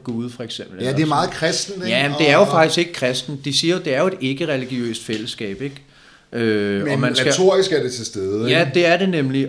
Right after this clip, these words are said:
Speaker 1: og det var noget af det, jeg strittede på i starten.
Speaker 2: Mhm.
Speaker 1: Øh, jeg kom der så mere og mere for netværket, fordi jeg havde brug for nogle andre stoffri bekendtskaber, som jeg, altså, fordi ellers så ville jeg jo bare bruge mine gamle venner, og de har jo ret hurtig løsning, ikke? Og det er ikke den løsning, der plejer at virke.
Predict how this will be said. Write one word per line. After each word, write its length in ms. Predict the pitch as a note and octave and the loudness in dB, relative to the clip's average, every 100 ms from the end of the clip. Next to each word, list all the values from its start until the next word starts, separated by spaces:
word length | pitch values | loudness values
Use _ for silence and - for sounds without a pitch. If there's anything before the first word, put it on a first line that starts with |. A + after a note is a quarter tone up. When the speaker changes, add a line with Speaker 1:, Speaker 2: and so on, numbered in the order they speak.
| C3+ | -2
Speaker 1:
og 320 | B2+ C3 B2+ - - | -2 0 -2 -4 0
det 120 | E3 | 2
var 80 | F#3 | 4
noget 180 | E3 E3 | 2 0
af 40 | |
det, 140 | E3 D3+ | 0 0
jeg 140 | D#3 | 0
strittede 360 | - D#3+ D3 D3+ | 0 0 0 -2
på 200 | D3+ C#3+ | -2 -2
i 60 | |
starten. 380 | C3+ C3+ G2+ A2+ A#2+ - | -2 -2 -2 -6 -14 -10
Speaker 2:
Mhm. 500 | C3+ C3 C3 C#3+ C3+ | -6 -2 -2 -4 -4
Speaker 1:
Øh, 460 | B2 A2+ G#2+ G#2 G2+ - _ - | -2 0 0 -2 -6 -12 _ -8
jeg 180 | G2+ - | -4 2
kom 220 | D#3+ D#3 | 4 2
der 80 | D#3 | 2
så 140 | C#3 C#3+ | 0 0
mere 220 | C#3 C#3+ | 2 0
og 80 | C3 | -2
mere 280 | C3+ C#3+ D#3+ | -2 -2 -2
for 120 | C3+ | -4
netværket, 640 | A#2+ C3+ D3 B2+ A2 G#2+ G2 _ _ | -4 -4 -2 -4 -4 -8 -12 _ _
fordi 300 | - B2 C3 | -12 -8 -4
jeg 80 | C#3 | -2
havde 140 | C3+ A#2+ | -2 -2
brug 220 | B2+ C#3 | -6 -6
for 80 | D3+ | -6
nogle 200 | C#3 C3+ | -6 -6
andre 320 | B2 C3+ C#3+ | -8 -8 -6
stoffri 760 | C3+ - B2+ C3+ - C#3 A#2 A2+ - _ - | -6 -2 -4 -4 -6 -6 -6 -12 -20 _ -8
bekendtskaber, 720 | B2 C3+ B2+ - C#3 B2+ B2+ | -4 -2 -2 -4 -4 -4 -4
som 280 | C3+ A#2+ | -4 -4
jeg, 260 | A#2+ B2 B2+ - G#2+ | -4 -4 -4 -8 -12
altså, 240 | A#2+ B2+ A2+ | -8 -6 -6
fordi 300 | B2 A#2+ A#2+ | -8 -6 -4
ellers 200 | C3 C#3 | -4 -4
så 160 | C#3 C3 | -6 -4
ville 180 | C3+ | -6
jeg 80 | B2 | -6
jo 60 | A2 | -4
bare 180 | A2+ B2 | -4 -4
bruge 240 | B2 B2+ | -4 -6
mine 140 | B2+ | -6
gamle 320 | A#2+ A2 C3+ A#2+ | -4 -4 -4 -4
venner, 220 | G#2+ A#2+ | -6 -8
og 240 | - A2 - - | -8 -12 -14 -6
de 140 | C3+ | -4
har 200 | C#3 C3 B2+ | -2 -2 -2
jo 100 | A2 - - _ | -8 -14 -20 _
ret 140 | A#2 A#2 | -8 -4
hurtig 260 | B2 B2 | -4 -4
løsning, 600 | A#2+ A2+ A2+ - E3 D3 D3 | -4 -6 -8 -4 -4 -4 -8
ikke? 160 | C#3+ | -8
Og 120 | A2 | -8
det 140 | A#2 C#3 | -6 -6
er 40 | |
ikke 160 | A#2 - | -6 -6
den 140 | A2+ | -6
løsning, 360 | A2+ A2 A2+ G#2+ | -4 -6 -8 -8
der 60 | G#2 | -6
plejer 300 | A#2 A2 B2 | -4 -4 -4
at 80 | |
virke. 200 | A2 A2 | -6 -10